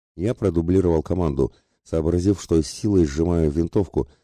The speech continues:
а точнее автоматический карабин, который получил недавно. Осторожно убрав палец с курка,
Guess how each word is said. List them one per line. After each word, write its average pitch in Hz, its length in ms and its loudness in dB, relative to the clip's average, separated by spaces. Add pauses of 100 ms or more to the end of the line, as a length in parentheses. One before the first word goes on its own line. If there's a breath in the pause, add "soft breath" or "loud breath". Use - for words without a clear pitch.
(120)
а - 80 -16
точнее 92 460 0
автоматический 87 800 -6
карабин, 87 420 0
который 71 340 -2
получил 78 340 -4
недавно. 69 440 -4 (680)
Осторожно 73 540 0
убрав 71 360 -2
палец 71 300 -4
с - 120 -18
курка, 90 440 -4